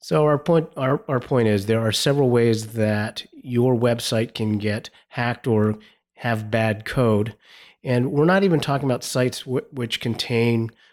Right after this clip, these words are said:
personal information, 'cause medical sites generally do not. But we're talking about just for the keeping the ma-, maintaining the health of our site and the design and function that we're used to rely upon.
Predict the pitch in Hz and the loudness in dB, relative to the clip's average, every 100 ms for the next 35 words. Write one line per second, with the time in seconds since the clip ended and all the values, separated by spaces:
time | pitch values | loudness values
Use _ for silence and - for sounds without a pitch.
0 | _ - 135 123 131 113 113 110 110 - | _ -4 -2 0 2 0 0 0 0 0
1 | - 98 117 135 151 - 127 117 - 104 | -4 -2 0 0 -2 -4 -2 -2 -2 -6
2 | 107 113 113 110 95 101 98 104 98 90 | 0 2 2 2 0 0 0 0 -2 -6
3 | - - _ - _ _ - 117 156 - | -16 -20 _ -20 _ _ -2 -2 -4 -10
4 | 135 147 - 151 147 127 110 120 135 - | -4 -2 0 0 2 0 0 0 -2 0
5 | 135 117 113 - 143 135 120 110 113 117 | 0 0 0 -2 -2 2 4 4 4 2
6 | - - 120 120 - 135 131 110 107 107 | -2 -4 0 0 2 2 4 4 0 0
7 | 131 131 113 107 - 117 110 - - - | -2 -2 -2 -2 -2 -2 0 -2 -8 -20
8 | - - 117 110 110 107 113 117 113 110 | -20 -4 0 2 2 2 2 2 2 0
9 | 117 113 - 110 107 107 107 110 - 107 | -2 -2 0 0 0 -2 -2 -2 -2 -2
10 | 104 117 123 110 104 98 104 | 0 0 0 0 -4 -6 -8